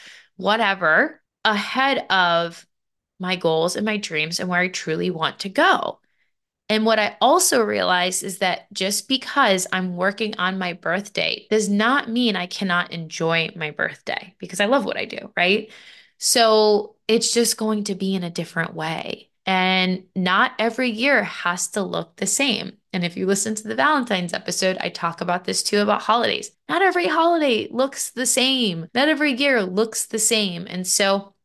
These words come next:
it's okay that I'm working my birthday. And now I'm excited. I'm okay with the fact that it's a head down hustle season for me and that that's what I will be doing.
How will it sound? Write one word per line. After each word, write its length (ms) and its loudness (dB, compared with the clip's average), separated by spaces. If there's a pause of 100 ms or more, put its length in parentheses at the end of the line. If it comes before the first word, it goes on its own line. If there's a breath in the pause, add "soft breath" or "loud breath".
(120)
it's 180 -10
okay 300 0
that 100 2
I'm 100 0
working 320 -10
my 140 -2
birthday. 560 -6
And 100 -4
now 220 4
I'm 100 0
excited. 640 0 (400 loud breath)
I'm 140 2
okay 280 0
with 140 -2
the 80 -2
fact 400 -4
that 300 0 (420)
it's 180 -2
a 40 0
head 300 -2
down 300 2
hustle 360 -4
season 400 -4
for 160 -6
me 220 -2
and 180 -4
that 140 -8
that's 300 -4
what 200 0
I 160 -2
will 180 -4
be 160 -6
doing. 640 -4